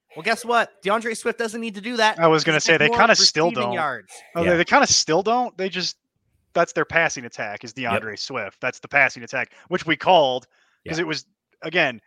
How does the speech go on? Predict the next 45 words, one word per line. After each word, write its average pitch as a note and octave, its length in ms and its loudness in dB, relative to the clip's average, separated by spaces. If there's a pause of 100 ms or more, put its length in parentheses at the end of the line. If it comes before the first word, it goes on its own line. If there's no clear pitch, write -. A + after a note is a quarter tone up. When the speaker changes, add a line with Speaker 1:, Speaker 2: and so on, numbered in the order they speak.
(120)
Speaker 2:
this F3+ 100 -12
isn't D3 240 -10
science. B2+ 420 -6 (300)
Who's G3 220 -8
your F3+ 80 -8
best C3+ 260 -2
player? F#2+ 340 -14 (440)
Speaker 3:
Yep. A2 260 -10 (300)
Speaker 2:
What D3+ 180 0
are E3 60 2
we E3 80 2
gonna D3 180 0
do? B2 340 -6 (220)
Okay, C#3 400 -4 (100)
cool. C#3 220 -8
We're A#2+ 100 -10
gonna C3 60 -4
throw C3+ 140 -6
it A#2 40 -6
to A#2+ 60 -14
that A#2+ 160 -6
guy. F#2+ 240 -16 (400)
Like, C3 240 -8
and C#3+ 120 -8
then, D3+ 180 -2
and C#3+ 80 -8
Speaker 1:
DeAndre C#3+ 160 -8
Speaker 2:
that's - 280 -6 (640)
Speaker 1:
Swift D3+ 440 -10
is C3+ 180 -20
the B2 240 -20 (200)
eighth F#3 320 -8 (320)
player B2 500 -8
in B2 140 -18
N A2+ 140 -16
F G#2 140 -18
L A2+ 100 -10
history A#2+ 440 -16
to B2+ 220 -18
record C3 540 -6 (120)
over E3+ 340 -4
seven D3 380 -8
hundred C3 380 -16
yards A#2 400 -10 (260)
rushing G3+ 500 -6